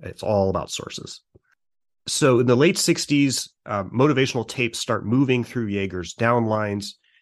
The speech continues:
And at first, they were not a profit center. But similar things were happening with other, the kind of other proto M L Ms, uh, both Holiday Magic and, uh, Coscott Interplanetary.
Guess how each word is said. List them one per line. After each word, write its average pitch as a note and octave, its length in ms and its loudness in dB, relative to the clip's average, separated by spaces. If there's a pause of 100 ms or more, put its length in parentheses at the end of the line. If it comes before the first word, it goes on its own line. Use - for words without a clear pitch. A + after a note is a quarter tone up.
(380)
And G#2+ 180 -6
at F#2 120 -6
first, - 540 0
they B2+ 100 -2
were A2 140 -2
not G2+ 300 0
a F#2 40 -4
profit - 440 -12
center. - 380 -10 (440)
But G#2 400 -4
similar F#3+ 600 4
things D3 380 0
were A2+ 140 -2
happening A#2 480 -2
with G#2 220 -4
other, A2 580 -2
the G2 140 -6
kind A2 200 -4
of F#2+ 200 -4
other G#2+ 320 -2
proto A#2 640 0
M G#2 220 -6
L G2+ 140 -2 (180)
Ms, G2+ 360 -6 (200)
uh, F2 220 -8
both A2 460 -2
Holiday G#2 480 -4
Magic G2 640 -4 (160)
and, F2+ 580 -8
uh, E2 220 -12
Coscott A2 580 -4
Interplanetary. G#2 920 -4